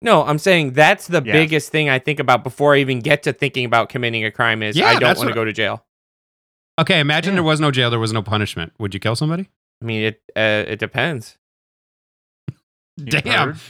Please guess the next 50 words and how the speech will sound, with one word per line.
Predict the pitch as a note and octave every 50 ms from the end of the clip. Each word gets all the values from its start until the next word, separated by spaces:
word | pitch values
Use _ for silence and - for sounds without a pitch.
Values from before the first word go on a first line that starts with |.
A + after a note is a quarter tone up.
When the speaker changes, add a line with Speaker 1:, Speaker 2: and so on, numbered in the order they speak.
| C3 -
Speaker 3:
you | D3 E3 G3
are | G#3+ G#3+
the | G3+ F#3+
reason | E3+ F3+ G3+ G#3+ G#3 F#3+ D#3
jail | D3 D#3+ D#3+ D#3+ E3
exists | D#3+ D3 D#3+ F#3+ A#3 - -
then. | A#2+ G2+ G2
You | G2+ A#2 C#3 D3 D#3
are | D#3+
the | D3 C3
guy | C#3 B2+ B2+
it | B2+ A#2
works | A#2 C#3 F3+ - -
for. | - C#4 C4+
Speaker 1:
Depends | - C#4 D4+ D4+ C4
on | C#4+ C4 C4
what | B3+ -
they | B3+ A#3 G#3
do | F#3+ C#4 D#4+
to | E4+ D#4+
me. | B3 G#3 F3+
If | E3+ -
this | A#3 A#3+ G#3 -
dude | C4+ C4 A3+
accidentally, | A#3 A#3+ A#3 - A3 G#3 A3+ A#3+ A3+ A3+ A3+ A3
like, | G#3+ G3+ F#3 F#3+
runs | F#3+ G#3+ A3+ A#3 G#3+ G#3
my | G#3+ G3
kid | F#3+ - D4 D4+ D4
over | C4+ A#3+ G#3 G#3+ G#3
with | G3 G3 F3+
a | F#3
truck, | E3+ - - D#4 D#4 C#4+ B3+ - -
yeah, | A3 A#3 C4+ D4 C4
probably. | G#3 - A#3 A#3 A#3+ A#3+ A#3+ A#3 G#3 C4 D#4 F4 E4 A3 C3 B2+ - _
<laughs> | _
I'm | E3 F#3+ G#3+
gonna | A3 G#3+ G#3+
be | G#3 A3+ G#3+
so | - A#3+ A#3+ A#3+ A#3
pissed | - C4+ D4+ D#4+ C4+ - - G#3
or | F#3
something. | - G3+ F3 D#3+ - D#3+ D3+
But | D3 E3+ F3
I | F3+ F#3+
mean, | G3 F#3+ F#3 F3 F3+ - _ _ _ _ F3
in | F3+
this | F#3+ A3+ G#3+ -
theatrical | - A3 G#3+ A3 A3+ A3 G#3 G#3+
Speaker 3:
Yeah, | G3+